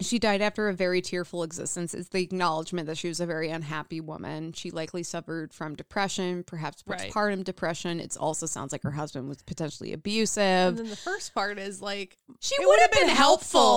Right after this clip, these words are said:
Speaker 2: helpful.
Speaker 1: if she hadn't gone and died.
Speaker 2: Right.
Speaker 1: So selfish.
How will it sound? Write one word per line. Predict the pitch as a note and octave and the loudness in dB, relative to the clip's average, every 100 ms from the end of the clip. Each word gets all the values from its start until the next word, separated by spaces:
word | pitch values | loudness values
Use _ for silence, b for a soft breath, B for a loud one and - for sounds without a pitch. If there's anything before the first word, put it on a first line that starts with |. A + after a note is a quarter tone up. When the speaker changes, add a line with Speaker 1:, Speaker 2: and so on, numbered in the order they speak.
| - | 6
Speaker 2:
helpful. | D4 | 4
Speaker 1:
if | - | 0
she | - E4+ | 4 4
hadn't | D#4 D#4 D#4+ C4 | 4 4 4 4
gone | C#4 C4+ | 6 6
and | C4 G#3+ D#3+ - | 4 0 -2 0
died. | A3 B3 B3 F#3 F#3+ G3 G3 | 4 6 6 4 4 4 2
Speaker 2:
Right. | A3 G#3 D3+ - | 0 -4 -8 -10
Speaker 1:
So | - F#4+ E4 D#4+ | -4 2 4 4
selfish. | - A#3 G3 F#3 F#3 E3 G3 | 2 2 2 0 0 0 0